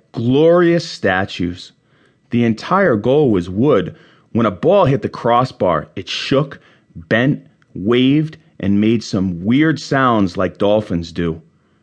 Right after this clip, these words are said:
We all knew this was our field, and it was a real soccer field with goals. The town of Middlefield at the time was an agricultural town with some local mom-and-pop businesses. It was a great place to grow up,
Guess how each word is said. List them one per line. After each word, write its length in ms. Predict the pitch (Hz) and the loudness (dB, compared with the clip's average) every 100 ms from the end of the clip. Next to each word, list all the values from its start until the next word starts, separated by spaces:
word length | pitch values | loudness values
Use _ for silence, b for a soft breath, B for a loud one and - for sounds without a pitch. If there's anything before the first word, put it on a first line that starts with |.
| _ - | _ -4
We 160 | 117 | 2
all 220 | 156 175 147 | 4 4 4
knew 240 | 151 160 | 2 2
this 220 | 120 120 | 2 0
was 160 | 104 95 | -2 0
our 220 | 101 127 | 2 0
field, 480 | - 107 95 90 - b b b | 0 0 0 -2 -10 b b b
and 100 | 101 | -2
it 120 | 101 | 0
was 160 | 92 92 | -2 -4
a 80 | 87 | -6
real 480 | 90 101 131 131 | -4 0 2 2
soccer 440 | 131 - 101 101 107 | 0 0 0 0 -4
field 480 | - 107 104 101 - _ 95 | 0 0 2 0 -4 _ -6
with 240 | 92 - | -6 -2
goals. 500 | 87 85 82 82 - _ _ _ _ _ _ | 0 0 -2 -8 -20 _ _ _ _ _ _
The 100 | 113 | -4
town 320 | - 190 226 | -2 0 2
of 100 | 131 | 2
Middlefield 680 | 104 135 147 - 98 82 76 _ | 2 0 0 0 0 0 -4 _
at 140 | 110 104 | -4 -2
the 80 | |
time 540 | 95 - 113 98 85 85 _ | -6 -2 0 0 -2 -8 _
was 160 | 107 110 | -2 -2
an 140 | 113 _ | -4 _
agricultural 840 | 170 180 147 - 160 170 - 104 87 | -2 0 -2 -2 -2 -2 0 0 0
town 480 | - 101 92 85 B B B | -2 0 0 -2 B B B
with 120 | 120 | -4
some 300 | - 104 98 | -2 0 2
local 340 | 107 143 156 107 | 2 0 0 2
mom-and-pop 800 | 98 120 143 120 - 110 110 - | 2 4 2 0 -2 -2 -2 -2
businesses. 640 | 101 101 92 80 - - b b b b b | 0 -2 -4 -8 -10 -20 b b b b b
It 160 | - 127 | -2 0
was 200 | 131 101 | 0 0
a 60 | 92 | -4
great 580 | 87 104 101 135 165 - | -4 -4 0 2 0 0
place 300 | 117 95 - | -2 -2 -2
to 80 | |
grow 240 | 92 92 101 | -2 0 2
up, 260 | 104 - | 0 -4